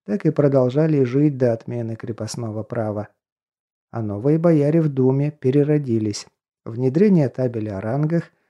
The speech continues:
как в Курляндии, они поддержали. А вот освободить крестьян и холопов не желают. Наоборот,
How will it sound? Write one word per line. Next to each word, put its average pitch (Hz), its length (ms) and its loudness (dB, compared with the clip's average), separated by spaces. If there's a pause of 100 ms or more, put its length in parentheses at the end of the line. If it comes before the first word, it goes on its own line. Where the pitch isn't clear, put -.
(100)
как 147 240 0
в - 80 -20
Курляндии, 143 920 0
они 113 240 -8
поддержали. 117 840 -6 (560)
А 120 120 -2
вот 175 220 0
освободить 165 600 2
крестьян 156 560 0
и - 20 2
холопов 143 600 -6
не 127 100 -2
желают. 139 560 -2 (280)
Наоборот, 107 600 -8